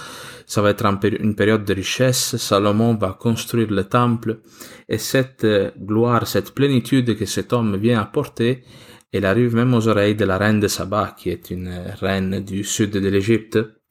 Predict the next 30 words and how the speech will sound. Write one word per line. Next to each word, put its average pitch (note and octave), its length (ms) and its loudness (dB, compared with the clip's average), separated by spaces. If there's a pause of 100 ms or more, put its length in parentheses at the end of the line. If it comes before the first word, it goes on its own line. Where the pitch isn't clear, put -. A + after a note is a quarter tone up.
(760)
qui - 120 -8
se G#2+ 140 -4
présente A2+ 420 0
à G#2+ 40 0
Salomon, C#3+ 440 0
et A2+ 100 0
on A2 120 2
dit C#3+ 200 -2
qu'elle C3 300 2
offrit C#3+ 480 -4 (720)
à A#2+ 80 -10
Salomon B2+ 600 2
une A2+ 240 0
quantité C#3+ 480 0
d'aromates A#2+ 680 0
telle C3 340 2
qu'il G#2+ 220 2
n'en G2+ 180 -2
vint G#2 220 -2
plus E3+ 480 -2
jamais B2 560 0
de G2+ 180 0
pareil. F#2 500 -2 (1800)
Hein, A#2 320 0
et G2 240 -2
Salomon A2 340 2
est B2+ 80 4
quelqu'un A#2+ 380 0
qui A2+ 100 -2
était G2 460 0